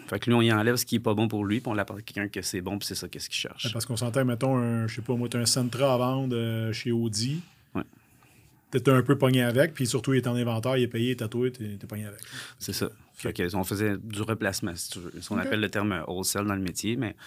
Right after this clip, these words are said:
Speaker 1: on achetait ce qui fitait pas quel-, pour quelqu'un, puis on y mettait à quelqu'un d'autre, que c'est, ça fitait dans sa clientèle. Fait qu'on a commencé de même, puis après, on a évolué vers l'exportation, où ce que ça a été comme un peu l'évolution. Je pourrais pas te dire comment que ça s'est fait,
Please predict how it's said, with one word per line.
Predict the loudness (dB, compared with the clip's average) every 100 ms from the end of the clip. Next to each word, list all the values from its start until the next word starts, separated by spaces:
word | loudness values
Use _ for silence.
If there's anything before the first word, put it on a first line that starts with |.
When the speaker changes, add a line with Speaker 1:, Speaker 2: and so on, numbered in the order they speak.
| -20 -10
Speaker 1:
on | -4 -4
achetait | -4 -6 -6
ce | -6
qui | -10
fitait | -10 -8
pas | -8 -6
quel-, | -8
pour | -10 -12
quelqu'un, | -8 -8
puis | -6
on | -6
y | -6
mettait | -6 -6
à | -8
quelqu'un | -8 -8
d'autre, | -8 -8
que | -6
c'est, | -6
ça | -8 -12 -6 -6
fitait | -6 -8 -4
dans | -4
sa | -4
clientèle. | -2 -4 -2 -4 -4 -8 -16 -16 -18 -12
Fait | -4
qu'on | 0
a | 0
commencé | 4 6 6 4
de | 2
même, | 2 0
puis | 0
après, | 0 2 2
on | 4
a | 2
évolué | 0 0 0 0 -2 -6 _ -12
vers | 0 4 4 4
l'exportation, | -2 -4 -6 -4 -2 -2 -2 -2 -2
où | -2
ce | -4
que | 0 0 0 -6 -12 -12 -12 -4
ça | -4
a |
été | -2
comme | -2 -2
un | 0
peu | 0
l'évolution. | 0 0 -2 0 0 -2
Je | -4 -6 -4
pourrais | -2
pas | 0 0
te |
dire | 2 2
comment | 2 0
que |
ça | -2
s'est | -4 -4
fait, | -2 -4